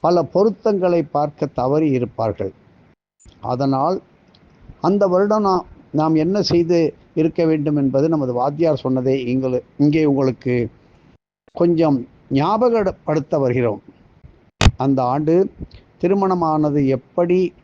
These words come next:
நடக்கும்? அவசர கோலத்தில் பல பொருத்தங்களை பார்க்க தவறிவிட்டு, மனப்பொருத்தம், குணப்பொருத்தம் என்று சில வரை,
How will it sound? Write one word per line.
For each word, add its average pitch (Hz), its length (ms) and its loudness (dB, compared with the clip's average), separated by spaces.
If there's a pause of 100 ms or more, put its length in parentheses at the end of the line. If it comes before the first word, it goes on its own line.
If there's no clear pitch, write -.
(260)
நடக்கும்? 135 540 0 (760)
அவசர 185 460 0
கோலத்தில் 170 580 -2
பல 147 200 -2
பொருத்தங்களை 160 680 -2
பார்க்க 143 500 -6
தவறிவிட்டு, 135 680 -2 (760)
மனப்பொருத்தம், 190 720 0
குணப்பொருத்தம் 165 720 0
என்று 156 240 0
சில 156 240 0
வரை, 147 240 0